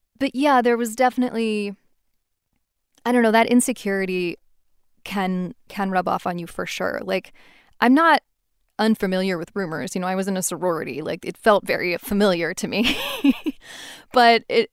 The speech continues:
it was also so unsettling 'cause I'm just there to do a job.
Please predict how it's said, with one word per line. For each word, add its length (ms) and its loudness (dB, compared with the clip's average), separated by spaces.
it 100 2
was 180 2
also 320 2
so 320 -2
unsettling 540 -2
'cause 140 -8
I'm 120 -8
just 280 -4
there 120 0
to 60 -6
do 140 -8
a 60 -8
job. 380 -6